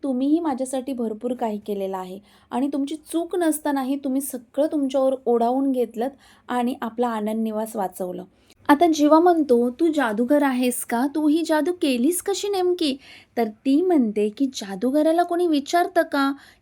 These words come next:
की तू जादूगर आहेस का? आणि ही, ही जादू तू नेमकी केलीस कशी? नाही ना?" आता दोघंही खूप इमोशनल होतात आणि इमोशनल होतात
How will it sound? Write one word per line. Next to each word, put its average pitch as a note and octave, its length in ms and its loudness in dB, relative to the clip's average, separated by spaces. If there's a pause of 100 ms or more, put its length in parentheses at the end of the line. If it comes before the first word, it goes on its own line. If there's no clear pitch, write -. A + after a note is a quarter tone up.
की E4+ 80 -2
तू E4+ 140 0
जादूगर C#4 520 2
आहेस C4 440 0
का? B3+ 140 -2 (200)
आणि A#3+ 160 2
ही, C#4 280 4
ही B3+ 200 0
जादू B3 360 0
तू D4 80 2
नेमकी C#4 340 2
केलीस B3+ 400 -2
कशी? B3+ 300 -2
नाही A#3 360 -2
ना?" B3+ 160 0 (380)
आता B3+ 200 -2 (180)
दोघंही B3 460 0
खूप E4 240 -2
इमोशनल B3 600 0
होतात F#3+ 240 -6 (140)
आणि G3+ 240 -6
इमोशनल A3 540 -2 (100)
होतात G#3+ 300 -6